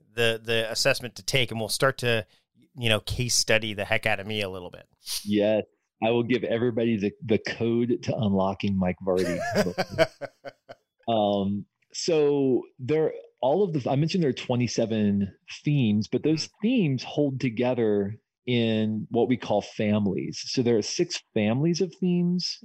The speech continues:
Speaker 2: And even though the real value lives at the theme level, because that's where the rubber meets the road in terms of the kinds of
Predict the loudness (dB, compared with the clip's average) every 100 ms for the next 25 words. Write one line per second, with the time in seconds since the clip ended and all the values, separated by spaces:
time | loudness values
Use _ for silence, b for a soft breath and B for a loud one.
0 | -2 0 2 0 0 0 2 2 2 0
1 | 0 0 0 0 0 2 0 2 2 2
2 | 2 2 0 -4 -2 0 0 0 0 0
3 | -2 -6 0 2 2 2 2 2 0 0
4 | -2 -2 0 0 0 0 0 2 0 2
5 | 0 -2 -2 0 2 0 -2 -2 0 0
6 | 0 0 -2 B B B B B 2 2
7 | 0 2 2 2 2